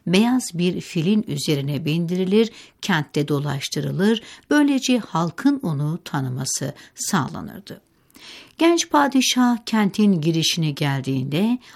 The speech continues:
arkadaşlarını bulamadı. Ama onların yazdıklarının yanına şöyle yazılmasını emretti:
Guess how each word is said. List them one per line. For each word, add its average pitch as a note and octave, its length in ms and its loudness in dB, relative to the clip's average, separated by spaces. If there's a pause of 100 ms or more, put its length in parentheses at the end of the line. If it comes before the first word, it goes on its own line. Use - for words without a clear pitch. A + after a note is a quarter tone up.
(100)
arkadaşlarını F#3+ 1040 -2
bulamadı. C#3+ 680 -6 (560)
Ama E3 420 0 (280)
onların A#3 600 4 (100)
yazdıklarının D#3 720 -2
yanına C#3 580 -2 (220)
şöyle F3+ 460 -2
yazılmasını C3+ 880 -4
emretti: - 640 -12